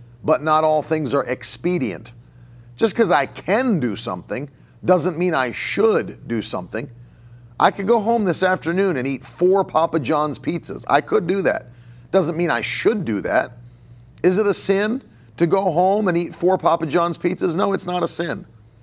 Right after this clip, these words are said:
I could do it, but should I do it? No, because though there are things that are lawful to do, they're okay to do, it doesn't mean you should do them.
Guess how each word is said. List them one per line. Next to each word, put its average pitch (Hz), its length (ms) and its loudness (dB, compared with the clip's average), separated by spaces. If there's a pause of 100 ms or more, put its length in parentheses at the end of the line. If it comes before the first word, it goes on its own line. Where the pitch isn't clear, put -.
(840)
I 139 120 4
could 208 320 0
do 175 180 4
it, - 180 -4 (360)
but 170 260 2
should 233 320 2
I 143 160 2
do 104 220 -2
it? - 100 -12
No, 131 260 2
because 127 380 -2 (220)
though 214 260 4
there 190 160 4
are 160 120 4
things 196 400 -2
that 175 100 2
are 165 120 2
lawful 151 600 0
to 131 80 0
do, 113 280 0
they're 147 180 2
okay 190 420 0
to 156 80 -2
do, 131 200 -2 (520)
it 180 160 2
doesn't 196 240 2
mean 190 160 0
you 170 100 0
should 208 380 0
do 180 120 4
them. 101 220 -8